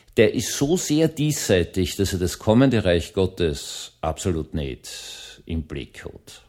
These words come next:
Natürlich gibt es die Vergebung, natürlich gibt es dieses „Kommt heim, Kinder“, natürlich gibt es den Satz des Apostels Paulus,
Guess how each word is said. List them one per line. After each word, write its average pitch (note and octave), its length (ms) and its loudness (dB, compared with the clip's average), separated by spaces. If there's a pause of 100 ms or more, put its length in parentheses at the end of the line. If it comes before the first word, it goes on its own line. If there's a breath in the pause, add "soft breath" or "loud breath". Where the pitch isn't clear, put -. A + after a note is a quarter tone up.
(1400 soft breath)
Natürlich C#3+ 480 4
gibt - 320 0
es - 440 2
die G2+ 100 -2
Vergebung, D2+ 640 -6
natürlich A2 480 2
gibt - 280 -4
es F2+ 280 0
dieses F2 320 -6
„Kommt - 360 0
heim, G2+ 380 6
Kinder“, D2+ 500 -4
natürlich C#3 400 0
gibt A#2+ 200 0
es G#2 160 -2
den G2+ 100 2
Satz F#2+ 300 0
des F#2 160 -4
Apostels F#2+ 500 0
Paulus, F2+ 400 2